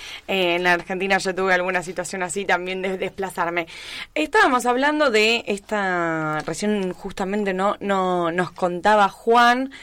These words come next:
eh, cómo, de este estallido social que vive Chile.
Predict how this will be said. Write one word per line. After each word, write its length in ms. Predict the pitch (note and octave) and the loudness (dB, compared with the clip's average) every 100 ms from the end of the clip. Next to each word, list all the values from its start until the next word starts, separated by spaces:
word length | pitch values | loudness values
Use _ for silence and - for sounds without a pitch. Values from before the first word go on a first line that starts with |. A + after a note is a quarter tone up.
| - - - - | -18 -20 -20 -8
eh, 280 | F#3+ F3+ - | -4 -4 0
cómo, 560 | C4 C4+ B3+ A3 F#3+ - | 0 2 2 0 0 0
de 100 | G#3+ | -2
este 160 | G#3+ | -2
estallido 540 | - - F3+ - G3+ G#3 | -4 -2 -4 0 0 0
social 640 | G3 - G#3 G3 G3 G3+ | -2 -8 0 4 4 2
que 120 | G3 | -2
vive 360 | E3 E3 D#3 D3+ | -2 -2 -2 -4
Chile. 380 | - D3 C#3+ | -6 -6 -6